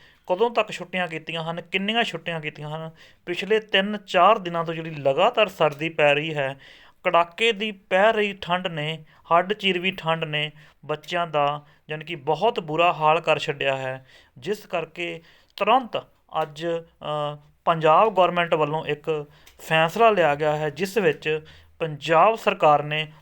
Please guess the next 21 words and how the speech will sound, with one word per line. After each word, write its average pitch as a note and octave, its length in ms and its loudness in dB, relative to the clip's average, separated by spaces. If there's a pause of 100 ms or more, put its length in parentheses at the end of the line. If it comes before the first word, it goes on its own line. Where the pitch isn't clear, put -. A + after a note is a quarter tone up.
(120)
ਬਹੁਤ E3+ 320 0
ਵਧੀਆ F3 420 2
ਫੈਸਲਾ D#3 440 0
ਲਿਆ C#3+ 260 2
ਹੈ, C3+ 280 -8 (320)
ਜਿਸ G3 280 -10
ਦਾ, D#3+ 400 4 (260)
ਜਿਸ A#3 240 -4
ਫੈਸਲੇ D#3+ 460 -4
ਦਾ C#3 320 -6 (360)
ਲਗਾਤਾਰ F3 580 0
ਅਸੀਂ E3 240 -6
ਪਿਛਲੇ E3+ 340 -10
ਦੋ D#3 380 -2 (200)
ਤਿੰਨ F3 240 0
ਦਿਨਾਂ F3+ 380 -2
ਤੋਂ G#3 180 -4
ਇੰਤਜ਼ਾਰ D3+ 520 -2
ਕਰ C#3 220 -2
ਰਹੇ C3+ 160 -4
ਸੀਗੇ। C#3 400 -8